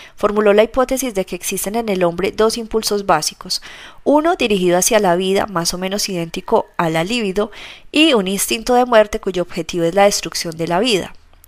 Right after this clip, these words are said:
También supuso que este último puede mezclarse con la energía sexual y dirigirse entonces contra el propio yo o contra objetos exteriores.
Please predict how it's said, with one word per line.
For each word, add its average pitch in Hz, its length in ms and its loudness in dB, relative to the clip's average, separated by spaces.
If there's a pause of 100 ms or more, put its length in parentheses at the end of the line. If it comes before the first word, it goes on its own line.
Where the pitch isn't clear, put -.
(540)
También 262 260 0
supuso 294 440 0
que 185 280 2
este 190 240 -2
último 220 400 -2
puede 170 260 0
mezclarse 202 580 -2
con 180 140 -10
la 170 80 -4
energía 170 420 -6
sexual 226 520 0 (340)
y 285 120 2
dirigirse 285 600 0
entonces 226 460 0
contra 185 340 0
el 165 100 0
propio 175 380 0
yo 202 300 4
o 190 160 2
contra 170 300 -4
objetos - 400 -6
exteriores. 185 800 -2